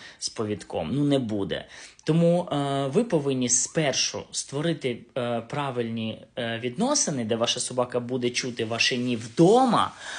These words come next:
а потім створити «ні» на вулиці за якісь мінімальні подразники. Розкидали їжу,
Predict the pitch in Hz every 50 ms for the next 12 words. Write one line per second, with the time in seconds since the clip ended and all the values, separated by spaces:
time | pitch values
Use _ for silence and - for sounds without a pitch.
0 | - - - - 131 - - - 277 330 - 233 180 165 - - 143 147 156 165
1 | 156 160 - 151 135 135 143 160 202 240 247 247 - 147 143 135 127 139 156 190
2 | 202 220 214 - - 139 120 127 131 139 135 - - - - - 175 180 185 190
3 | 190 196 180 165 147 135 127 123 - 117 110 120 110 107 104 - 113 104 101 110
4 | 113 135 165 - - 240 214 269 269 262 247 208 165 175 180 165 156 180 175